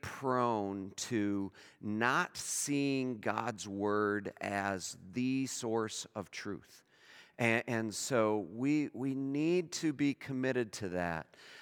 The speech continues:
Uh, and, and we need to recognize that, that like these folks,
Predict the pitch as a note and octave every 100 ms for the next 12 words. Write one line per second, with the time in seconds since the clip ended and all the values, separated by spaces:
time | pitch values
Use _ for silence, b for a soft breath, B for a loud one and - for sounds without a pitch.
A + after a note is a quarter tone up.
0 | B G2+ G2+ G2 G2 G2 - C3+ C3 C#3
1 | C3+ C#3+ D3 D#3 C#3+ C3 A#2+ C#3+ F#3 G3
2 | B2+ A#2 G2+ G2 G2 G#2 - B2 A2+ A2
3 | - A2+ A#2 G#2+ C3 F#3 - F#3 F#3+ -
4 | G#3 F#3 A2 F#2 - -